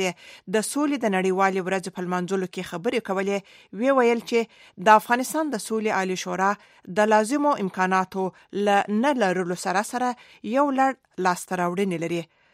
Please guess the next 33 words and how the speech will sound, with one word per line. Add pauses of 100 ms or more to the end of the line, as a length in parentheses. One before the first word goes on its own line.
(220)
او
خلک
به
یې
په
راتلونکي
کې (340)
د
مثبتو
کارونو
شاهدان
وي. (760)
په
ورته
وخت
کې
د (140)
افغان
حکومت
اجرایي
رئیس
وایي، (400)
په
افغانستان
کې (100)
د
سولې
راوستو
ته (320)
باید
زیاتې
هڅې
وسي.